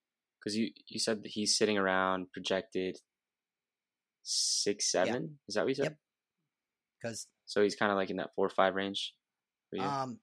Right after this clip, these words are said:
Speaker 2: could be. Um, the kind of consensus right now, uh, Morris, Beer, Sterling, correct me if I'm wrong, is that it's kinda been Justin Jefferson one, Christian McCaffrey two, Ja'Marr Chase three,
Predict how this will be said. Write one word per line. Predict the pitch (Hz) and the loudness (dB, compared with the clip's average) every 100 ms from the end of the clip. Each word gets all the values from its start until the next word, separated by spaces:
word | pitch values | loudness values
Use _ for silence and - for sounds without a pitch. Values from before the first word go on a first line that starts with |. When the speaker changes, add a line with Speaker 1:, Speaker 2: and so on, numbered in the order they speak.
| - | -4
Speaker 2:
could | 208 | -4
be. | 139 156 - _ _ - | -2 -8 -10 _ _ -8
Um, | 131 127 117 110 _ _ _ _ _ _ _ _ _ _ _ _ _ _ _ _ | -4 -2 -4 -8 _ _ _ _ _ _ _ _ _ _ _ _ _ _ _ _
the | 143 | -10
kind | - 190 202 | 0 2 2
of | |
consensus | - 160 - 151 - 147 | 0 -4 -2 -4 -4 -4
right | 143 139 | -4 -4
now, | 120 123 135 - | -4 -2 -4 -6
uh, | 120 120 110 98 | -8 -6 -6 -8
Morris, | 110 123 117 113 - - 107 | -8 -4 -4 -4 -8 -10 _
Beer, | 113 117 110 104 - | -8 -4 -4 -4 -8
Sterling, | - 110 104 | -8 -8 -8
correct | - 117 - | -8 -10 -8
me | 117 | -8
if | 117 | -8
I'm | 104 | -6
wrong, | 107 107 98 | -4 -4 -6
is | 104 107 - | -10 -10 -6
that | 110 107 | -6 -6
it's | 110 - - _ _ _ - | -10 -12 -16 _ _ _ -6
kinda | 156 165 | -2 -2
been | 151 143 135 127 | -2 -4 -4 -4
Justin | 156 147 165 | -2 0 0
Jefferson | 147 151 - 135 | 0 0 -2 -2
one, | 127 131 131 | 0 -2 -2
Christian | - - 143 | -4 -4 -4
McCaffrey | 135 127 127 | -2 -2 -2
two, | - 123 117 110 _ _ _ - | -6 -6 -6 -8 _ _ _ -6
Ja'Marr | 139 135 131 | -2 0 0
Chase | 120 135 127 - - | 0 -4 -4 -8 -12
three, | - 123 117 110 | -8 -4 -4 -6